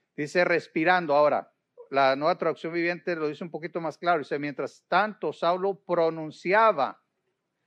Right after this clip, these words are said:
en cada palabra y estaba ansioso por matar a los seguidores". Él, él pronunciaba amenazas en cada palabra y estaba ansioso por matar a los seguidores del Señor.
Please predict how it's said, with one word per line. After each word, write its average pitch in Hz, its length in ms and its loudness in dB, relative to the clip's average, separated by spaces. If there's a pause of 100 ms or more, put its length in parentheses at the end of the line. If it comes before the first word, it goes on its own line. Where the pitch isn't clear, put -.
(260)
en 139 160 -4
cada 196 380 4
palabra 196 580 2 (100)
y 147 140 -6
estaba 170 320 -2
ansioso 175 420 -6
por 160 140 -2
matar 170 560 -2 (400)
a 139 100 2
los 135 180 -4
seguidores". 139 540 -4
Él, 156 240 -2
él 156 140 0
pronunciaba 190 480 2
amenazas 170 720 -2
en 127 100 -10
cada 165 240 0
palabra 170 460 2
y 135 80 -10
estaba 160 280 -4
ansioso 165 440 -10
por 135 140 -4
matar 160 520 -2
a 143 140 0
los 127 200 -6
seguidores 143 560 -6
del 135 180 -6
Señor. 131 580 -8